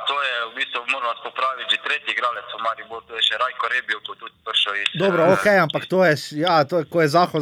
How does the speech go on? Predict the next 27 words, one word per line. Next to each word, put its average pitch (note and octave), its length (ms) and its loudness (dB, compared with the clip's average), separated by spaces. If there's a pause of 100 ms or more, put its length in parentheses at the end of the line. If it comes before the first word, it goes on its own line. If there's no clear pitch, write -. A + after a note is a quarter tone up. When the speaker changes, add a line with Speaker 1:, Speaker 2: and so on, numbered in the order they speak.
(120)
Speaker 2:
Zlatko D#3+ 380 2
Zahovič E3 360 2
začel, C#3 360 0
ja, B2 160 2 (140)
z, A2 120 -8
eh, G#2+ 300 -6 (280)
Rep E3+ 200 -2
je F#3+ 80 0
bil G#3+ 160 -2
sploh A3 260 2
velik D3 300 2
prestop. B2 400 -8 (180)
<laughs> B2+ 300 -6 (380)
Speaker 1:
Ja, D3 260 2
eh, B2+ 540 0
moram D#3 280 -2
reči, D#3 220 0
da B2 160 0
je - 20 -6
Maribor, B2+ 380 -2
eh, A2+ 160 0 (460)
zelo B2 240 -2
ko-, - 180 -12 (180)
konkreten C3 640 -2
in G#2+ 160 -4
korekten, A#2 480 -2
no, G#2 140 -6